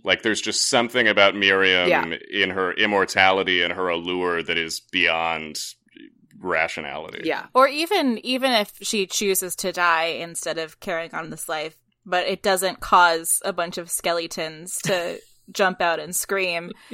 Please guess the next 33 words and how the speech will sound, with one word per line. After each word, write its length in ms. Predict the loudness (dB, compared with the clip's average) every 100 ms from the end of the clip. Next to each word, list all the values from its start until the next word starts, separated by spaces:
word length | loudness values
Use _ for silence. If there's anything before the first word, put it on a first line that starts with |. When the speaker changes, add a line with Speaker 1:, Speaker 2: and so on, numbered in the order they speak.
| -12 -4
Speaker 3:
and 140 | -2
it's 140 | -2 2
just 220 | 0 2
Miriam 400 | -2 0 -2 -4
being 220 | -6 -6
quietly 500 | -4 -2 -2 -2 -8
sad, 560 | -6 0 4 4 0 -10 _ _ _ _
Speaker 2:
Right. 280 | 0 0 2
Speaker 3:
would 200 | -2 -4
be 300 | -6 -4 -6
more 280 | -4 -2 -2
in 420 | -2 -8 -10 -10
line 360 | 0 2 2 -4
with 120 | -10
the 80 | -6
rest 260 | -8 -8
of 80 | -16
the 100 | -18
film. 460 | -10 -10 -10 -16 -18 _ _ _ _
More 160 | -10 -10
tonally, 720 | -8 -10 -8 -10 -10 -10 -14 _ _ _ _
you 100 | -4
know, 260 | -4 -4 -10 _ _ _
real 260 | 6 8 8
fucking 340 | 6 4 2
depressing, 500 | -2 0 0 0 -4
like 180 | -6 -4
the 80 | -4
rest 220 | -4 -2
of 80 | -2
the 60 |
<laughs> 0 |
film. 800 | -4 -8 0 2 4 2 -2 -8